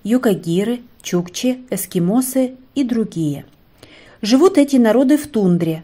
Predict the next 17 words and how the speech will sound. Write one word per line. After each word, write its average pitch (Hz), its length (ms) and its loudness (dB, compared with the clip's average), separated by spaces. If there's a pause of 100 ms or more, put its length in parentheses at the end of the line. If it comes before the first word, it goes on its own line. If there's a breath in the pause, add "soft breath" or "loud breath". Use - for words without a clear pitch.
на 190 140 -2
крайнем 185 420 2
севере 240 600 0 (100)
нашей 233 340 -2
страны, 165 540 -4 (240 soft breath)
у 170 100 -4
холодных 220 720 -4 (160)
морей. 156 560 -4 (1500 soft breath)
Ещё 285 340 2
в 269 80 -4
древности 185 720 4
русские, 233 560 0
якуты 233 380 0
и 175 220 4
эвены 285 460 4 (340 loud breath)
прозвали 220 480 4
оленеводов 220 840 2